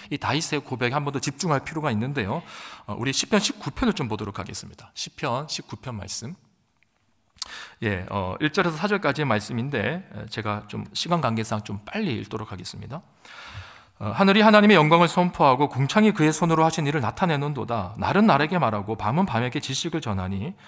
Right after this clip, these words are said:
언어도 없고 말씀도 없으며 들리는 소리도 없으나 그의 소리가 온 땅에 통하고 그의 말씀이 세상 끝까지 이르도다.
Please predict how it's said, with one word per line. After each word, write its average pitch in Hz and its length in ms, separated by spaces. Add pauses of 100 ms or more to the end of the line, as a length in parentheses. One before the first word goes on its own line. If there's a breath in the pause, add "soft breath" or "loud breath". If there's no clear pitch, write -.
(120)
언어도 156 320
없고 190 200
말씀도 147 440
없으며 101 420
들리는 135 320
소리도 185 320
없으나 113 500 (340 loud breath)
그의 165 180
소리가 196 300
온 143 180
땅에 175 260
통하고 127 500
그의 160 180
말씀이 147 420
세상 170 280
끝까지 202 520
이르도다. 127 500